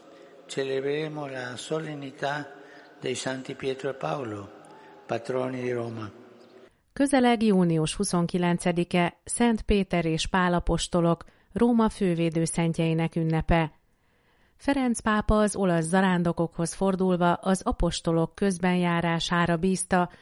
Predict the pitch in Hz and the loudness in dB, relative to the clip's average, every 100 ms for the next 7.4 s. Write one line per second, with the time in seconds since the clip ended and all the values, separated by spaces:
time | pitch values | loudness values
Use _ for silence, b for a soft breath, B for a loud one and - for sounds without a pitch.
0 | B - 202 202 208 156 170 170 160 - | B -2 0 2 2 2 0 0 -2 -2
1 | 170 165 - 185 180 175 165 165 - - | 0 0 0 0 2 2 2 0 0 -2
2 | 185 180 170 170 175 165 - 170 165 160 | 0 2 2 0 -2 -2 0 2 2 0
3 | 165 b b b b 226 240 220 202 190 | -2 b b b b -4 -2 0 2 4
4 | 175 160 165 165 - - 208 190 - - | 4 2 2 2 0 0 2 2 0 -2
5 | 180 170 165 170 165 - - 208 190 180 | 2 2 2 2 2 -2 -4 -2 0 2
6 | 175 170 175 170 156 - 190 180 175 175 | 2 2 0 0 -2 -2 0 2 2 2
7 | 165 160 170 170 | 2 4 4 2